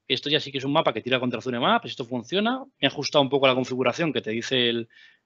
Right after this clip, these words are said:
el, la guideline de Microsoft para que esto salga, y puedo meter dentro de una web un mapa o un slider, ¿vale? Son ejemplos tontos, porque esto parece la web de Homer Simpson, eh, pero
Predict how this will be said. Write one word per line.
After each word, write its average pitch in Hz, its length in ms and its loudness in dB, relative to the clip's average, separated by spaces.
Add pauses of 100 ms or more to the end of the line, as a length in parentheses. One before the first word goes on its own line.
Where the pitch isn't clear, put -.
el, 117 1000 2
la 117 160 0
guideline 127 360 6
de 127 80 4
Microsoft 127 400 2
para 110 140 2
que 113 60 -4
esto 127 100 -6
salga, 190 400 4 (300)
y 139 100 6
puedo 135 160 8
meter 156 380 6
dentro 160 340 4
de 156 40 2
una 160 120 4
web 202 280 2 (640)
un 151 180 -2
mapa 220 520 2
o 139 120 0
un 147 140 0
slider, 101 480 -6
¿vale? 127 260 -4
Son 151 140 -2
ejemplos 135 320 0
tontos, 147 320 0
porque 123 160 -4
esto 117 180 -8
parece 113 760 -2
la 120 140 0
web 120 180 2
de 113 80 0
Homer 113 200 -2
Simpson, 190 380 -2 (640)
eh, 127 420 4 (140)
pero 123 440 4